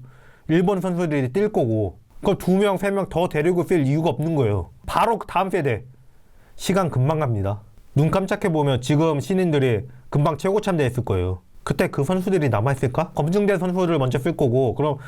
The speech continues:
필요 없는 선수를 내보낸다 그러면 일 군에 바로 못 뛰고 있는 저연차 선수들이 될 수밖에 없어요. 이 선수들이 매년 계약을 갱신해야 되기 때문에 자르기도 쉬워요. 대학을 통해서 재도전하는 선수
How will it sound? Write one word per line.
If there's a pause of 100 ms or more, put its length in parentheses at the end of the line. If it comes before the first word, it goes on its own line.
(480)
필요
없는
선수를
내보낸다
그러면 (760)
일
군에
바로
못
뛰고
있는 (420)
저연차
선수들이
될
수밖에
없어요.
이
선수들이 (460)
매년
계약을
갱신해야
되기
때문에 (640)
자르기도
쉬워요.
대학을
통해서
재도전하는
선수